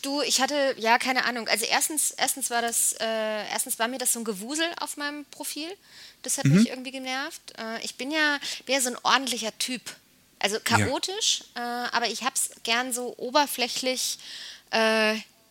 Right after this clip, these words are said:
Speaker 1: oberflächlich
Speaker 2: Clean.
Speaker 1: Ja, ja. Also, ne, ich entlabel meine Sachen, die im Bad stehen, weil's mich nervt, wenn das verschiedene Farben hat und so.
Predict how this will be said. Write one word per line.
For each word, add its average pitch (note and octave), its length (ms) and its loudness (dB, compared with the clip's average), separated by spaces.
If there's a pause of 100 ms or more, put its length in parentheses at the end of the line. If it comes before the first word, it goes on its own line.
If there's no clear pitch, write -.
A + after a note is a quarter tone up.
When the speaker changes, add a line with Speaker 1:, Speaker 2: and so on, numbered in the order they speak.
Speaker 1:
oberflächlich A#3 760 -2
Speaker 2:
Clean. F#2+ 460 8 (200)
Speaker 1:
Ja, G#3 540 -2 (720)
ja. E3 320 -6 (180)
Also, G3+ 320 0 (180)
ne, A#3+ 320 -4
ich - 220 -4
entlabel A3+ 460 0
meine A#3 200 -2
Sachen, A3 220 -6
die B3 80 -8
im A3+ 120 -8
Bad - 260 0
stehen, B3+ 260 0
weil's A3+ 200 -2
mich A#3 120 -10
nervt, A3+ 240 -4
wenn A3 80 -12
das A3+ 140 -6
verschiedene A#3 340 -4
Farben A#3+ 380 -2
hat A#3+ 180 -4
und A3+ 100 -10
so. A#3+ 240 -8